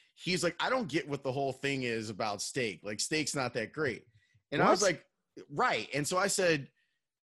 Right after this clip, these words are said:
Speaker 1: "Have you had steak?" Because this is a legitimate question for Tony. And he goes, "Yeah, I, I had a steak once, once at Outback Steakhouse."
Speaker 2: Come on.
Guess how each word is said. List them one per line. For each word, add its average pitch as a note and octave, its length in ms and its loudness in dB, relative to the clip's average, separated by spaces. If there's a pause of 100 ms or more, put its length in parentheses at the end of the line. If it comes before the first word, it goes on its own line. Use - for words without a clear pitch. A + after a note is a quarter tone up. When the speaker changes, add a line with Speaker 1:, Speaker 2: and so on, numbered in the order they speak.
Speaker 1:
"Have D#3+ 240 -2
you E3+ 180 -4
had F3 440 0
steak?" C3 520 0
Because C3 300 -2
this C3+ 200 0
is E3+ 160 -2
a E3 220 4 (240)
legitimate F#3+ 540 0
question D#3 560 0
for C#3 320 -4
Tony. C3 480 -2 (640)
And C#3 160 2
he E3 80 2
goes, D#3 320 4
"Yeah, F3 320 2 (100)
I, D3 260 0 (100)
I C#3+ 120 2
had F3 160 2
a E3 40 -2
steak D3+ 340 -2
once, D3+ 580 -2 (100)
once D3 560 -4 (680)
at D#3 200 0
Outback D3 440 0
Steakhouse." - 760 -6 (800)
Speaker 2:
Come A#3+ 380 4
on. G2+ 460 2